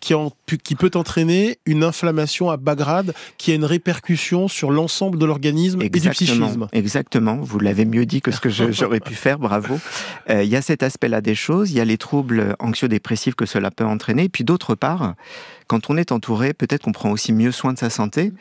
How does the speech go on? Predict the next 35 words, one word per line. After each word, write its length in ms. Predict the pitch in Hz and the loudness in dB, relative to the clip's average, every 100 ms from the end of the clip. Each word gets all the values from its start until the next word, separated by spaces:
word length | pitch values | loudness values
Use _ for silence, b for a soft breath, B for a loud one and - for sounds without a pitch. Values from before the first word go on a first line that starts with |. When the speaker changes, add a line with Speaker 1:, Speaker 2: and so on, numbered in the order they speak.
| B B B - | B B B -8
Speaker 2:
Euh, 60 | - | -4
parfois, 360 | 107 - 143 | -4 0 -2
c'est 220 | 151 113 | 0 0
parce 260 | 110 107 - | 0 -4 -4
qu'un 220 | - 110 | -2 -2
proche 300 | 101 139 143 - | 0 -2 -2 -2
nous 80 | |
dit : « 160 | 107 120 | -2 -2
Tu 140 | - | -2
devrais, 460 | 107 104 107 123 120 | 0 2 0 0 0
euh, 180 | 104 101 | 0 0
aller 220 | 104 107 | 0 0
consulter, 440 | - 110 113 104 | -2 -2 -2 0
aller 160 | 135 120 | 0 0
voir 140 | 104 | 0
le 100 | 107 | 0
médecin », 260 | 107 113 160 | 0 0 -2
donc 220 | 151 107 | -2 -4
probablement 460 | - 120 120 117 123 | -2 0 0 2 0
aussi 400 | 117 - 127 139 B B B - | 0 -2 -2 -2 B B B 2
moins 160 | 113 | 2
d'accès 320 | 123 110 - | 4 0 0
aux 80 | 113 | -2
soins. 480 | 104 - 120 120 147 B B B B | -2 -4 -2 0 -4 B B B B
Et 100 | - | -6
puis, 120 | - 170 | 0 2
il 40 | |
y 60 | 127 | 2
a 60 | |
quand 100 | 113 | 2
même 140 | 139 147 | 0 0
aussi 240 | 113 - | 0 2
une 100 | 123 | 2
dimension, 560 | 107 110 107 - 151 123 | 2 2 0 -2 0 0
et 140 | 98 | -2